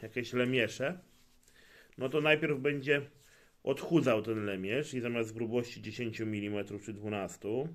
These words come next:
zrobi osiem, później zrobi sześć, a jak już się cie-, cieniej się nie da, to może wrócimy do ósemki, ale zrobimy go z gorszej stali. No i teraz mam taki przykład dla was, gdzie też jest wina sprzedawców.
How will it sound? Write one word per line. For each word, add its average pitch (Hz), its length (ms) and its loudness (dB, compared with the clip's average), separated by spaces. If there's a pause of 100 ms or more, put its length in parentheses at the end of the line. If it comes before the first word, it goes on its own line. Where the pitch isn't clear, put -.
(580)
zrobi 113 460 2
osiem, 101 580 -2
później 127 360 -2
zrobi 104 300 -2
sześć, 90 800 -6 (480)
a 101 80 -2
jak 123 200 2
już 127 100 -4
się - 140 -6
cie-, - 120 -12 (140)
cieniej 135 340 0
się 113 180 -8
nie 101 140 -4
da, 110 420 -4 (960)
to 113 140 -2
może 135 340 4
wrócimy 131 440 2
do 120 160 2
ósemki, 113 680 -2
ale 127 220 4
zrobimy 123 440 0
go 120 160 2
z 110 80 -6
gorszej 117 380 0
stali. 73 380 -8 (1120)
No 127 100 -2
i 165 140 4
teraz 151 320 6
mam 131 100 -2
taki 123 200 -2
przykład 98 400 -4
dla 90 140 -2
was, 107 380 4 (840)
gdzie 143 180 -2
też 190 220 -2
jest 165 180 2
wina 185 460 -2
sprzedawców. - 840 -2